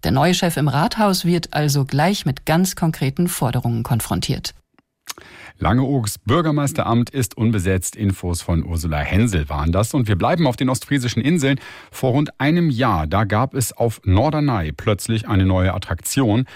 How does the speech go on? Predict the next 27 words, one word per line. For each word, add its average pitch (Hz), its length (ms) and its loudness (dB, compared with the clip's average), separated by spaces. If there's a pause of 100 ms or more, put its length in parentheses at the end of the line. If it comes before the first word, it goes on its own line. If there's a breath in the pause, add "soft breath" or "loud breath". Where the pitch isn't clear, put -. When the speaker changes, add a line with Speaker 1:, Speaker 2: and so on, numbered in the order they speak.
(180 loud breath)
Speaker 2:
Am 117 180 2
Weststrand 82 600 0
war 92 80 2
ein 98 160 2
selbstgebautes 110 720 0
grauschwarzes 98 800 0
Segelboot 80 600 -2
gestrandet. 127 520 0
Viele 123 220 0
haben 95 180 2
es 95 160 0
wegen 95 160 2
des 87 140 -2
Aussehens 92 520 0
Geisterschiff 120 680 -2
genannt, 110 360 2
obwohl 95 280 -2
es 87 100 -2
noch 90 140 0
einen 82 180 0
Seemann 101 460 0
hatte - 180 -4
und 101 160 -2
auch - 120 -6
einen 82 220 0
Namen, 98 460 2
Vibo. 98 640 -2